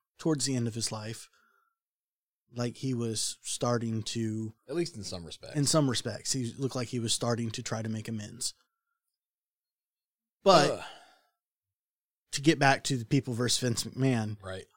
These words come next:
Speaker 1: I really want the Dark Side of the Ring people
Speaker 2: Ah,
Speaker 1: to
Speaker 2: dude,
Speaker 1: just
Speaker 2: that would be so awesome.
Speaker 1: do it and do it like it should be done, because W W E is not, at
Speaker 2: They're not
Speaker 1: least
Speaker 2: gonna
Speaker 1: not
Speaker 2: tell,
Speaker 1: now.
Speaker 2: they're
Speaker 1: At
Speaker 2: not gonna
Speaker 1: least
Speaker 2: tell
Speaker 1: not
Speaker 2: the whole
Speaker 1: now.
Speaker 2: story.
Speaker 1: They're not gonna tell the whole story. They're not gonna tell any,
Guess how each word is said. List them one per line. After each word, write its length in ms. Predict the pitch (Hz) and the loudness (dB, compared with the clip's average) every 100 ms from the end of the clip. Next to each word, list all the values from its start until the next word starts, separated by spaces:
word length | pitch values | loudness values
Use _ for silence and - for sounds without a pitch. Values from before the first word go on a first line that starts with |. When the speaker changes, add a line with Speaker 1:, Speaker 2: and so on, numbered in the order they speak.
| - | -4
Speaker 1:
I 60 | |
really 420 | 123 110 107 107 110 | -2 -2 -4 -4 -4
want 180 | 110 | -6
the 60 | 117 | -6
Dark 220 | 113 113 | -6 -2
Side 180 | - 113 | -2 -2
of 60 | 113 | -4
the 60 | |
Ring 240 | 113 110 110 | -6 -6 -4
people 260 | 123 117 123 | -4 -4 -2
Speaker 2:
Ah, 20 | |
Speaker 1:
to 180 | - 131 | 2 4
Speaker 2:
dude, 80 | |
Speaker 1:
just 140 | 123 139 | 4 0
Speaker 2:
that 80 | - | -2
would 100 | 95 | -12
be 80 | 92 | -12
so 140 | - - | -10 -12
awesome. 280 | - - 160 | -14 -10 -4
Speaker 1:
do 200 | 226 262 | 2 4
it 100 | 175 - | 2 2
and 160 | 170 170 | 4 4
do 220 | 180 185 | 4 0
it 100 | 143 - | -2 -6
like 220 | 143 123 | -6 -6
it 100 | 135 | -4
should 300 | - 135 113 | -2 0 -2
be 140 | 120 | -4
done, 400 | 113 113 113 98 90 | -8 -8 -10 -10 -10
because 340 | 139 156 160 - - - _ _ _ - | -6 2 2 2 -4 -20 _ _ _ -4
W 240 | 175 180 | 0 2
W 180 | 160 139 | 4 6
E 140 | 131 123 | 6 4
is 140 | 113 | 2
not, 600 | 120 117 123 113 110 - - _ _ - | 0 2 4 2 -2 -12 -16 _ _ -4
at 60 | 160 | 2
Speaker 2:
They're 80 | 202 | 4
not 60 | |
Speaker 1:
least 140 | 220 185 | 6 6
Speaker 2:
gonna 100 | 196 | 6
Speaker 1:
not 80 | 160 | 6
Speaker 2:
tell, 80 | 139 | 4
Speaker 1:
now. 400 | 135 120 110 107 - - | 2 2 0 -6 -10 0
Speaker 2:
they're 100 | 190 | 2
Speaker 1:
At 40 | |
Speaker 2:
not 100 | 160 | 4
gonna 80 | 175 | 4
Speaker 1:
least 160 | - | 4
Speaker 2:
tell 100 | 185 | 4
Speaker 1:
not 100 | 160 - | 4 2
Speaker 2:
the 60 | |
whole 100 | 123 | 2
Speaker 1:
now. 200 | 131 127 | 2 2
Speaker 2:
story. 240 | 120 - 131 | 0 -4 -2
Speaker 1:
They're 160 | 143 151 | 0 0
not 140 | 180 | 0
gonna 140 | 196 | 0
tell 180 | 185 170 | 2 2
the 60 | 147 | 2
whole 180 | 120 123 | -2 -4
story. 300 | - 123 117 | -4 -2 -4
They're 120 | 127 | -2
not 240 | 127 139 | 0 0
gonna 160 | 147 151 | -2 -4
tell 460 | 135 143 131 127 - | -2 2 2 0 -2
any, 360 | 147 156 170 | 2 4 4